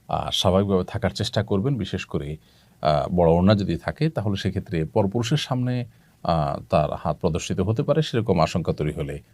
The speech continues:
ওড়নার ভেতরে তিনি, আহ, প্রবেশ করাবেন। বাস এইটুকু সতর্কতা যথেষ্ট। আর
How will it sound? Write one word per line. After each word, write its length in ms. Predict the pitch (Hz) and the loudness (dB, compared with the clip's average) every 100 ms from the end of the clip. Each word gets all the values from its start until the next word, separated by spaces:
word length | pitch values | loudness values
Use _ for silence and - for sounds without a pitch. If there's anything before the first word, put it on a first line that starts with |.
| _ - | _ -6
ওড়নার 220 | 101 82 | -2 -2
ভেতরে 220 | 78 78 71 | -2 -4 -6
তিনি, 320 | 73 69 69 _ - | -8 -10 -14 _ -8
আহ, 260 | 69 69 | -6 -6
প্রবেশ 320 | - 95 196 | 2 4 4
করাবেন। 360 | - - - - 101 | 0 -2 -2 -8 -6
বাস 320 | 113 117 - | -6 -6 -4
এইটুকু 460 | 151 143 180 185 185 - | 0 0 0 -2 -2 -6
সতর্কতা 540 | - 98 78 - - 78 | -4 -2 -2 -6 -6 -4
যথেষ্ট। 420 | 90 123 117 156 190 - - - - - - - _ | -2 -2 0 0 0 -4 -20 -20 -20 -20 -20 -20 _
আর 400 | - 80 73 73 | 2 2 2 0